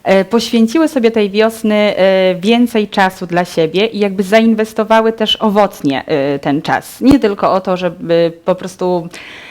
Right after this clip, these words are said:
odbierać ten czas tak, że aha, no tam, mm, pójdę jeszcze raz do kosmetyczki, więcej pośpię, tak? Tylko żeby bardziej może trochę efektywnie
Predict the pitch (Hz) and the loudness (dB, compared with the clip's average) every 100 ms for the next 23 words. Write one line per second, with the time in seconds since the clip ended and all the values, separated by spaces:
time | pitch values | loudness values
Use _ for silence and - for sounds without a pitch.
0 | - - _ - 185 175 240 240 - 226 | -20 -20 _ -2 0 4 4 4 2 0
1 | 220 214 - 220 202 208 214 247 240 226 | 2 0 2 0 0 -2 2 4 4 2
2 | 233 220 208 208 196 175 196 190 190 190 | 0 0 0 -2 -4 -4 -4 -4 -6 -8
3 | 185 214 208 202 196 196 196 190 202 214 | -6 0 0 0 -2 -6 -6 -6 -8 -8
4 | - 226 254 262 254 - 233 233 233 214 | -6 -4 -2 -2 -4 -8 -6 -2 -2 -4
5 | 185 208 208 208 202 226 226 226 208 226 | -4 -4 -4 -6 -4 -2 -2 -4 -4 -4
6 | - 247 254 233 226 214 254 240 240 226 | -4 -4 -4 -2 -2 0 0 0 -4 -6
7 | 220 220 233 226 - 202 196 - 233 226 | -6 -6 -4 -4 -4 -6 -6 -4 -4 -2
8 | 214 | -4